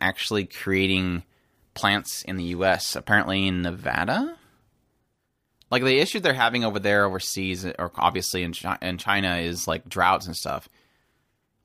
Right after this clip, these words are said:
But what is your thoughts on them actually bringing it back over to the U S? Like, I, I, I'm afraid, but I'm excited at the same time. It's like, yeah, I would love there to be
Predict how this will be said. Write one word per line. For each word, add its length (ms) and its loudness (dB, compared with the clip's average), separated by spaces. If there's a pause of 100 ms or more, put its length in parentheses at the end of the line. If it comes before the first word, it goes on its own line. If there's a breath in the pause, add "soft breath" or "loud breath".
But 80 0
what 120 6
is 80 4
your 80 2
thoughts 260 4
on 100 0
them 120 0
actually 320 -2
bringing 360 -2
it 100 -8
back 280 0
over 200 -2
to 60 -18
the 100 -4
U 160 -2
S? 200 -2
Like, 140 0
I, 240 -2 (800 soft breath)
I, 240 -2 (640)
I'm 160 2
afraid, 640 2
but 100 4
I'm 80 2
excited 400 2
at 60 -4
the 60 -6
same 240 2
time. 340 2
It's 100 -2
like, 260 0 (100)
yeah, 320 2
I 140 4
would 200 0
love 480 2
there 160 4
to 100 -8
be 560 0